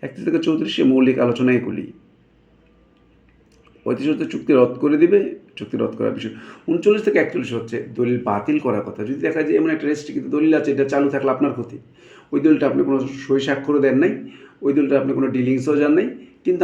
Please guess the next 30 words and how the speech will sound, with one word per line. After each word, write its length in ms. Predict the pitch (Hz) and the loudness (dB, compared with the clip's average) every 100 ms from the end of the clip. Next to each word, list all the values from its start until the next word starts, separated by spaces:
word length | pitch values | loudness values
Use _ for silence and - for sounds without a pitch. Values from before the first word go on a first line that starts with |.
| 147 | 0
আপনার 200 | - 165 | 2 2
নামে 120 | 165 151 | 2 2
কোনো 100 | 139 | 2
একটা 100 | 127 131 | 0 2
দলিল 160 | 143 123 | 2 4
হয়েছে, 200 | 113 113 110 | 0 0 -2
তাহলে 160 | 131 131 | 0 0
আপনি 100 | 147 | 0
যদি 80 | 139 | 0
এটা 100 | 135 135 | 0 0
বাতিল 180 | 139 160 | 2 2
না 60 | 160 | 2
করেন, 140 | 143 131 | 2 0
ওই 60 | - | 2
দলিলটা 200 | 147 139 - | 0 2 0
তো 40 | |
আপনি 100 | 131 127 | 2 2
মেনে 120 | 139 151 | 4 2
নিতে 120 | 139 | 0
হবে। 140 | 107 110 | -4 -2
মেনে 140 | 131 147 | 0 2
নিতে 120 | 147 143 | 2 2
গেলে 100 | 143 139 | 2 2
আপনার 140 | 139 | 0
হয়তো 160 | 123 127 127 | 0 -2 -2
সম্পদ 240 | 123 139 131 | 0 0 0
দিতে 120 | 123 | -2
হতে 120 | 113 117 | -4 -4
পারে, 140 | 117 117 - _ _ _ _ _ _ _ | -4 -6 -10 _ _ _ _ _ _ _
আপনার 300 | 117 - 131 | -10 -4 -4